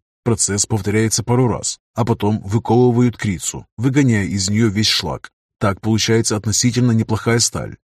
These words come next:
По крайней мере, у себя в Орегоне они работали именно так, но пока он всё складывал печь. Раствором служила та же шамотная глина, в которую Уильям добавил немного песка, найденного на дне ручья.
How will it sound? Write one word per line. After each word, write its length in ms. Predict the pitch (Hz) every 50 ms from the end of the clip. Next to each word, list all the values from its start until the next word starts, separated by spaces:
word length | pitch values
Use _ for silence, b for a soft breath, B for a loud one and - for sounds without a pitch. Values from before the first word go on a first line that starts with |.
| _ _ _
По 100 | - 110
крайней 260 | - 127 120 117 117
мере, 200 | 117 117 113 -
у 80 | - 110
себя 360 | - - 107 92 92 95 98
в 80 | -
Орегоне 500 | - 113 110 110 101 101 113 113 113 113 -
они 220 | - 113 117 123 123
работали 400 | 123 113 117 120 - 117 113 -
именно 320 | - 120 113 113 117 113
так, 340 | - - - - - - - _ _ _ _ -
но 140 | 117 120 98
пока 340 | 117 113 - - 95 104 - -
он 180 | 110 120 113
всё 160 | - - 123 117
складывал 500 | - - 123 120 113 113 104 113 104 -
печь. 340 | - 80 71 - - - - _ _ _ _ _ _ _ _ _
Раствором 500 | - 113 110 - - 98 92 98 107 101
служила 460 | - - 117 107 101 117 113 110 101
та 180 | - - 123 127
же 120 | 117 117
шамотная 500 | 110 - - 110 110 113 - - 120 117
глина, 400 | 95 95 87 80 67 64 - - _ _ _
в 100 | - -
которую 420 | - 113 - 98 95 104 113 98
Уильям 420 | 107 110 110 113 110 110 113 104 101
добавил 340 | 107 101 120 131 131 123 117
немного 360 | 113 113 113 113 110 113 -
песка, 480 | - 113 - - - - 67 64 - _ _
найденного 520 | 120 127 120 104 92 90 90 90 92 92
на 120 | 101 113 120
дне 180 | 107 113 107
ручья. 460 | 101 101 98 - - 92 78 67 -